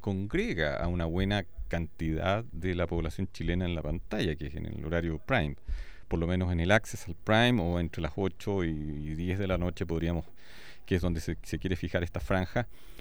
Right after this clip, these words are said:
de promoción a las campañas de candidatos a, a gobernadores y alcaldes para el próximo año. Eh, no, a, a, acá hay un, sencillamente una, una mirada en que ellos est-,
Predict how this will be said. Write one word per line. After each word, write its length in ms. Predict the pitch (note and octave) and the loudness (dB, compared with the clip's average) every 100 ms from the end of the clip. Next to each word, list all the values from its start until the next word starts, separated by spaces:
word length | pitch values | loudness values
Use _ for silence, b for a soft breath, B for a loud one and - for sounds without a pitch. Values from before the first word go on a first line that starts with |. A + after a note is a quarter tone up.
| B B B | B B B
de 140 | - F#2 | -2 2
promoción 460 | F2+ E2+ - G2 | 2 0 0 2
a 60 | F#2+ | 2
las 140 | F2 | 2
campañas 540 | - E2+ - F2 F2+ F2 | 0 -4 0 2 4 4
de 260 | E2 D#2+ | 2 0
candidatos 520 | D2+ D#2+ D#2 E2 E2 D#2+ | 0 -2 2 2 0 -2
a, 240 | D#2 D2 C#2+ C2+ | -4 -4 -6 -6
a 40 | |
gobernadores 580 | D2 D2+ D2+ D2+ D#2+ D2+ | -4 -2 -2 -2 -2 -2
y 20 | |
alcaldes 460 | D#2+ - F#2+ F#2 E2+ | -6 -2 0 0 -2
para 100 | E2+ | -4
el 80 | D#2 | -6
próximo 340 | D#2+ - B2+ | -6 0 2
año. 200 | C3+ F2 B B B B B - | 4 2 B B B B B 2
Eh, 500 | A#2+ A#2 A2 G#2 G2+ | 6 8 8 6 6
no, 260 | A2+ E3 F2+ | 8 8 8
a, 160 | G#2 - | 4 4
a, 280 | A2 A#2 - | 2 2 2
acá 300 | - A2 F#3+ | 2 6 8
hay 100 | A3 | 8
un, 160 | C3+ A#2+ | 6 4
sencillamente 640 | - G2 B2+ A#2 A#2+ - B2 | 2 2 4 4 4 2 4
una, 380 | A2 G2 F2+ F2+ | 6 6 4 4
una 180 | G2+ G2 | 4 4
mirada 640 | F#2+ E2+ F#2+ G2+ G2+ G2 | 4 6 6 8 6 4
en 220 | - F2 E2+ | 2 0 0
que 160 | - | 2
ellos 180 | F#2 F2+ | 2 2
est-, 120 | F2+ | -2